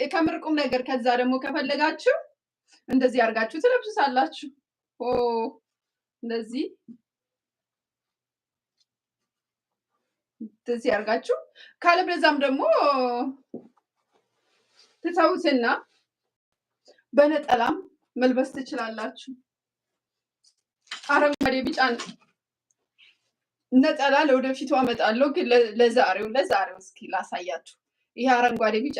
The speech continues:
ቀዩ ባይኖረውም ራሱ ላሳያችሁ። ለቤተ ክርስቲያን፣ ለፈለጋችሁት ቦታ፣ ይሄ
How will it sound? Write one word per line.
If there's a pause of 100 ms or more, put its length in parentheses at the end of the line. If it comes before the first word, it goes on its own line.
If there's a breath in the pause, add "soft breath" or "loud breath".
(120)
ቀዩ (120)
ባይኖረውም
ራሱ (140)
ላሳያችሁ። (1160)
ለቤተ
ክርስቲያን፣ (1000 soft breath)
ለፈለጋችሁት
ቦታ፣ (180)
ይሄ